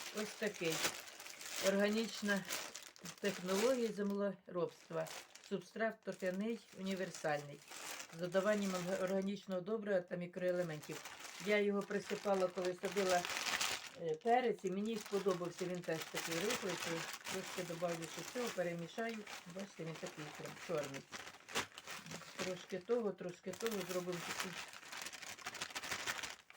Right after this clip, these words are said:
компо-, компонентик такий.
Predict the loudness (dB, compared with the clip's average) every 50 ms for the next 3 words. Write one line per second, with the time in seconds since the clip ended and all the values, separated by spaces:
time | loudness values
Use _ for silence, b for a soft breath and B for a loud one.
0 | -14 -12 -10 -8 -8 -8 -8 -8 -10 -10 -10 -12 -14 -18 -20 _ _ -20 -20 -16
1 | -14 -12 -12 -12 -12 -12 -8 -4 -4 -4 -4 -4 -6 -4 -4 -4 -4 -6 -2 2
2 | 4 4 4 4 4 4 6 6 4 0 0 -2 -2 -2 -4 -6 -6 -4 -4 -6
3 | -4 -4 -4 -4 -4 -6 -8